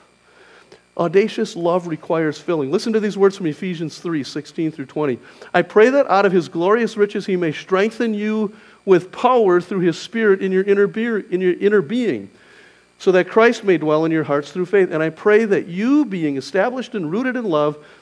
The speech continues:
may have power together with all the saints to grasp how wide and how long and how high and how deep is the love of Christ, and to know that this love that surpasses knowledge," that you may be, you see that?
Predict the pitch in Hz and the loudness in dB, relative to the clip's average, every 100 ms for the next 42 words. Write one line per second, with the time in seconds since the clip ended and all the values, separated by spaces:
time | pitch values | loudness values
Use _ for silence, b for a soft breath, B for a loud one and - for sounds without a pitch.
0 | _ 151 143 - 190 214 208 180 175 147 | _ -4 -4 2 4 6 4 0 0 -2
1 | 139 156 185 185 - 147 139 143 131 139 | 0 2 2 -2 -2 -4 -6 -10 -4 -4
2 | 139 135 127 147 185 202 160 135 135 170 | -4 -8 -2 2 4 2 -2 -4 -2 -2
3 | 156 123 160 165 165 143 135 160 139 135 | 0 -4 -2 -2 0 -2 -4 -8 -8 -6
4 | 135 135 139 135 120 117 B B B B | -4 -6 -6 -6 -6 -8 B B B B
5 | B - 151 156 156 202 196 185 - 160 | B -8 -4 0 2 2 0 -4 -2 0
6 | 165 160 139 131 - 165 165 170 143 123 | 0 0 -4 -6 -2 -2 -2 -8 -4 -4
7 | 120 127 131 - b b b b b _ | -2 -4 -8 -20 b b b b b _
8 | 151 151 151 220 247 202 202 196 190 196 | -2 0 -2 0 2 6 6 4 -2 -2
9 | 196 190 190 B B B B _ _ _ | 2 0 -2 B B B B _ _ _
10 | _ _ _ _ _ _ _ _ _ _ | _ _ _ _ _ _ _ _ _ _
11 | 147 - 147 151 151 156 | -14 -6 -4 -2 -2 -4